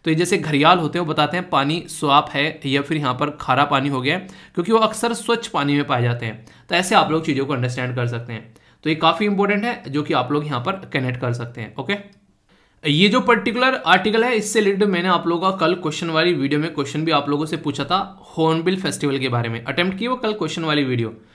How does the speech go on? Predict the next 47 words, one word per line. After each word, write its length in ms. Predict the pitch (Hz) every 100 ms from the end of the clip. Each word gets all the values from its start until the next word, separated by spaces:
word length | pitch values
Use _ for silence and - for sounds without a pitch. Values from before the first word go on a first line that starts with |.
| _ -
शाम 220 | 143 147
को 140 | 190
अपलोड 260 | 180 175 180
की 120 | 180
थी। 340 | 214 220 - -
अक्सर 420 | - - 240 240
आप 180 | 156 170
लोगों 140 | 190 190
की 60 |
वो 100 | 208
वीडियो 220 | 175 156
जो 80 | 170
है, 140 | 180 202
वो 100 | 190
सैटरडे 320 | 147 143 143
में 100 | 170
शाम 240 | 165 143
को 100 | 156
आती 180 | 147 170
है, 160 | 220 - - -
तो 60 | 147
उसको 160 | -
आप 140 | 156 160
लोग 140 | 165
अच्छे 180 | 151 151
से 120 | 147
एंजॉय 220 | 156 143
कीजिएगा। 540 | 156 151 147 170 190 -
लास्ट 480 | 139 143 160 240 -
मंथ 240 | 185 180
में 200 | 190 196
सैटरडे 400 | 233 151 170 165
को 100 | 185
नहीं, 140 | 185 214
पर 140 | 214
हाँ, 140 | 180 180
मंथली 560 | 156 156 170 180 208
मैंने 220 | 165 151
आप 160 | 160 156
लोगों 140 | 151
के 60 | 151
लिए 80 | 160
प्रोवाइड 360 | - 131 135
करा 120 | 135 127
दी 140 | 131
थी 80 | 139
वो। 220 | 190 -